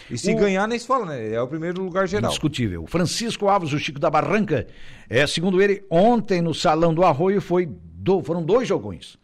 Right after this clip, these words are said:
Speaker 2: Foram dois, dois grandes jogos, né? Então, realmente foi duas grandes partidas. A melhor ainda, Chico, foi a primeira, né? O, mas o segundo jogo também foi muito disputado, né? E uma, uma vitória do Avenida, enfim.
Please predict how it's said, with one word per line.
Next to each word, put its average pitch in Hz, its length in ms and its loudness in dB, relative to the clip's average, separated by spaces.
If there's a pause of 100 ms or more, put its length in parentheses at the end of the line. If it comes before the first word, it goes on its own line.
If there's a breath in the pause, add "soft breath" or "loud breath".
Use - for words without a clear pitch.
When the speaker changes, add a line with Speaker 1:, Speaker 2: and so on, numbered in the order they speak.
(140)
Speaker 2:
Foram 127 180 -4
dois, 185 480 0
dois 185 240 -4
grandes 160 300 -4
jogos, 95 320 -8
né? 90 100 -12 (460 soft breath)
Então, 98 260 -12
realmente 135 400 -4
foi 147 160 -6
duas 82 400 -6
grandes 127 200 -2
partidas. 160 580 2 (200 loud breath)
A 139 120 -2
melhor 156 340 4
ainda, 190 260 2
Chico, - 240 -4
foi 147 140 2
a 170 80 4
primeira, 175 480 4
né? 131 240 -4
O, 104 200 -8
mas 110 260 -4
o 101 60 -6
segundo 113 300 -2
jogo 104 140 0
também 117 240 -2
foi 123 160 -4
muito 131 220 0
disputado, 131 680 -2 (320 soft breath)
né? 107 260 -6
E 104 200 -8
uma, 92 340 -12
uma 117 120 -8
vitória 127 360 0
do 104 120 -6
Avenida, 113 520 -4 (280 soft breath)
enfim. 120 420 -4